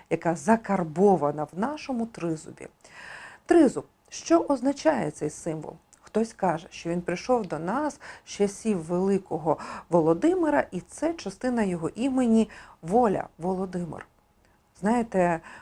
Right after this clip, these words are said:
можливо, але якщо ми з вами зануримося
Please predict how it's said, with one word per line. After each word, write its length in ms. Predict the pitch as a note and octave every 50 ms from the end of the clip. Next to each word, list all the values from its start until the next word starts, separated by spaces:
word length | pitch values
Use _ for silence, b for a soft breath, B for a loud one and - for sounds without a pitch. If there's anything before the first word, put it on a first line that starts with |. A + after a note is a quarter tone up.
| B _ _
можливо, 640 | G3+ C4 C4 G#3+ G#3+ F3+ F#3 F3 D#3 C#3+ D3 - - - _
але 480 | - E3+ F3+ F3+ F#3 F#3+ F3 D#3 - - -
якщо 360 | D#3+ - - - - - F#3
ми 160 | E3+ F3 F#3
з 60 | F#3+ G#3
вами 400 | A3 B3 A3 G#3 F#3 D#3+ D3 - B B B B B B
зануримося 800 | - F3 G#3+ G#3+ G#3+ G#3+ F3+ E3+ E3+ D3+ C#3+ D3+ - - A#2+